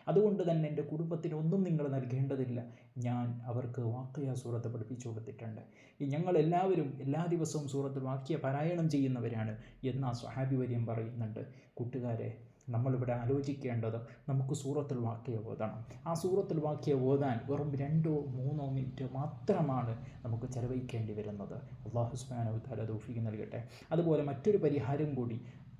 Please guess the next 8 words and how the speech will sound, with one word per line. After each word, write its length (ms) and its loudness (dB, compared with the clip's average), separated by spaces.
വളരെ 380 8
നല്ല 480 4
പരിഹാരം 480 2
കൂടി, 220 -2
നമുക്ക് 420 -4
ജീവിതത്തിൽ 480 -4
സമൃദ്ധി 520 2
ഉണ്ടാവാൻ, 380 2